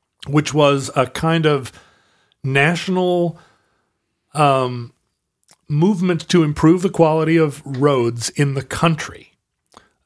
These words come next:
Uh, people that, you know, it was kind of the era of the rise of the bicycle and the, the, uh, the notion that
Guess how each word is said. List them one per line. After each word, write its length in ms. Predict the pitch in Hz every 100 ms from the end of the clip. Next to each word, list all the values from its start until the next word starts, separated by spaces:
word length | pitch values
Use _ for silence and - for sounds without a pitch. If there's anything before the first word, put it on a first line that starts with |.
| _
Uh, 220 | 120 110 113
people 340 | - 156 165
that, 300 | 147 139 139 _ _ _
you 80 | 151
know, 160 | 139 127
it 100 | 131
was 140 | 127
kind 180 | - 135
of 120 | 120
the 240 | 131 127 131
era 320 | 143 143 135
of 140 | 131
the 100 | 123
rise 340 | 113 104 131 120
of 80 | 117
the 60 |
bicycle 840 | 110 117 120 - 123 123 117 117 -
and 300 | 117 113 104
the, 320 | 113 110 107 _ _ -
the, 420 | 120 110 104 107
uh, 300 | 104 101 101 - _ _ _
the 100 | 123
notion 500 | 127 139 139 135 131
that 260 | 123 123